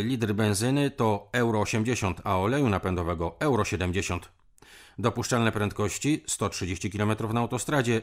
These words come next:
sto dziesięć na drodze ekspresowej, dziewięćdziesiąt poza terenem zabudowanym i pięćdziesiąt w terenie zabudowanym. Dla samochodu z przyczepą kempingową osiemdziesiąt kilometrów na autostradzie, siedemdziesiąt na pozostałych drogach i oczywiście pięćdziesiąt w terenie zabudowanym.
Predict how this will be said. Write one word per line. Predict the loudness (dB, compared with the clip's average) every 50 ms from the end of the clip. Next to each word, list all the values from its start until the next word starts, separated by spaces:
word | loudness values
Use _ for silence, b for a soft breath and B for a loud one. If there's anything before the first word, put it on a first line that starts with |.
| -4 -10
sto | -10 -2 -2 0 0
dziesięć | 0 0 -2 -2 -4 -2
na | -4 -4
drodze | -2 -2 -2 -2 -2
ekspresowej, | -2 -2 -2 -4 -2 -2 0 2 2 4 2 2 2 B B B B B B B B -6
dziewięćdziesiąt | -2 0 2 2 2 2 2 0 0 -2 -2
poza | 0 -2 0 0 0 0
terenem | 0 0 2 2 2 2
zabudowanym | 2 0 0 0 0 0 0 2 2 2 4 4 2
i | 2
pięćdziesiąt | 2 0 -2 -2 -2 -2 -2 -2 -2
w | -4
terenie | -2 0 0 2 0 0
zabudowanym. | 0 -2 -2 0 0 2 4 4 4 4 4 2 -2 -4 -10 _ _ _ _ B B B B B B B B B -2
Dla | 2 4 4 4 4
samochodu | 2 0 0 -2 -2 -2 -2 0 2 2 0 0
z | -2
przyczepą | -4 -6 -4 -2 -2 -2 -2 -2 0
kempingową | 0 -2 -2 -2 -2 -2 0 2 4 4 4 4 2 B B B B B B B
osiemdziesiąt | -4 -2 -2 0 0 0 0 0 -2 0
kilometrów | 0 0 2 2 0 0 -2 -2
na | 0 0
autostradzie, | 0 0 -2 -4 -4 -2 -2 -2 -2 0 2 2 0 0 0 -2
siedemdziesiąt | -4 -4 -2 0 0 0 0 0 -2 -2 -2 -2
na | -2 -2
pozostałych | -2 -2 -4 -4 -4 -2 -2 -2 -2 -2
drogach | 0 0 0 0 0 -2 -2 -4 -10 -8 -2
i | 0 0
oczywiście | 2 2 0 0 0 0 -2 -4
pięćdziesiąt | -2 -2 -4 -2 -4 -2 -4 -4 -4
w | -4 -4
terenie | -4 -2 -2 -2 -2 -4
zabudowanym. | -4 -4 -4 -2 0 2 2 2 2 2 0